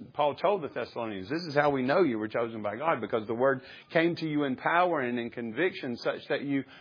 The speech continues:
repented and turned and trusted in the Lord Jesus Christ, who rescues us from the wrath of come."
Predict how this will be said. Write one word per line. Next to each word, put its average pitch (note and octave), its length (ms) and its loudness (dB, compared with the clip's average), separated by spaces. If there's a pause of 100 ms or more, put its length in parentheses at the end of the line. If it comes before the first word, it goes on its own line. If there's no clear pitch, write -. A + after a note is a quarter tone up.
repented D3+ 600 -2
and A#2+ 180 -4
turned F3 360 -2
and A#2+ 160 -8
trusted D3+ 540 -4 (380)
in C#3+ 80 0
the C#3 80 2
Lord C3 260 2
Jesus A2+ 380 -6
Christ, D#3 500 0
who B2+ 160 -4
rescues A#2+ 600 -2
us G#2+ 180 -2 (540)
from B2+ 340 2
the A2 100 0
wrath G#2 400 -2
of - 140 -16
come." C#3 380 -6